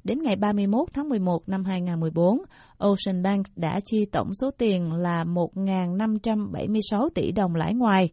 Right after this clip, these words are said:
cho các khách hàng, trong đó có ba khách hàng lớn là Liên doanh Việt Nga Vietso Petro,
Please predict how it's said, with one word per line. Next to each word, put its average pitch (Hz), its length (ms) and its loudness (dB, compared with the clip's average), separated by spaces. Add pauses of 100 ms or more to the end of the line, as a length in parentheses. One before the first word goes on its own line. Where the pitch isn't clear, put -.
(280)
cho 196 300 2
các 277 140 -4
khách 320 160 -4
hàng, 190 260 4 (320)
trong 190 160 2
đó 185 280 0
có 220 300 2
ba 196 240 2
khách - 180 -8
hàng 180 200 0
lớn 185 300 4 (320)
là 185 360 4
Liên 214 340 2
doanh 208 320 2
Việt 175 240 2
Nga 196 400 0 (100)
Vietso 208 420 2
Petro, 208 460 4